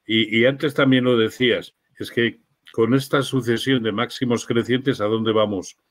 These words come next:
pensando que esto puede caer? Pero si en algún momento comienza a suceder y no solamente se quiebra esa secuencia, sino que empezamos a tener una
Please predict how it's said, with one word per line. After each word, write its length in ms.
pensando 500
que 80
esto 240
puede 220
caer? 340
Pero 220
si 260
en 120
algún 320
momento 360
comienza 540
a 60
suceder 500
y 80
no 140
solamente 720
se 280
quiebra 420
esa 260
secuencia, 440
sino 220
que 80
empezamos 440
a 100
tener 280
una 300